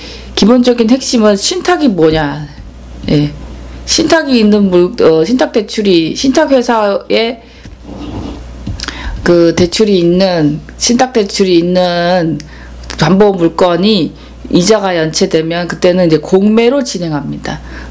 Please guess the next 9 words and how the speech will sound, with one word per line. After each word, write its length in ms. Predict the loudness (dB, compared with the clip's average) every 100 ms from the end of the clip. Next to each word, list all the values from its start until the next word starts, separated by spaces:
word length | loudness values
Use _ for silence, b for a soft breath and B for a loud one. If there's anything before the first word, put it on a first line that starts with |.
| -4
근저당권 960 | 0 4 4 2 0 -4 0 0 2 0
대출이 500 | -2 -2 -2 0 0
있는 400 | 0 0 0 0
경우에는 1000 | 0 0 0 0 2 2 2 2 0 -6 -12 B B B B B -4
만약에 320 | 0 2 2 2
이자 300 | 2 2 2
연체가 380 | -2 -2 -2 -2
됐을 300 | -6 -6 -2
때는 520 | 0 0 -2 -4